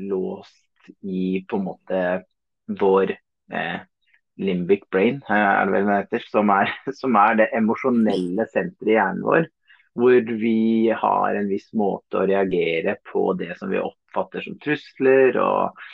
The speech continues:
eh, i, em, altså til, til vårt eget,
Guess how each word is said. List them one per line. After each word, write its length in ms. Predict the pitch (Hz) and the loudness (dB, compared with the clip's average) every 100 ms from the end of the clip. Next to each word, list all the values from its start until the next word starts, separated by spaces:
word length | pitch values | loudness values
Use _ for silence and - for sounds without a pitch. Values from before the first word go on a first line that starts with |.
| - _ | -20 _
eh, 480 | - 101 98 98 104 | -8 -6 -4 -6 -8
i, 560 | 95 95 95 92 50 - - - - _ _ - | -8 -4 -4 -4 -4 -8 -12 -18 -20 _ _ -16
em, 300 | 92 95 92 - - - - _ _ | -14 -12 -14 -16 -18 -20 -20 _ _
altså 320 | 95 95 95 | -12 -6 -6
til, 360 | - 107 95 95 - - | -4 -2 -2 -4 -8 -6
til 180 | 107 104 | -2 0
vårt 180 | 113 | 0
eget, 560 | - 113 92 90 110 | 4 4 4 0 -4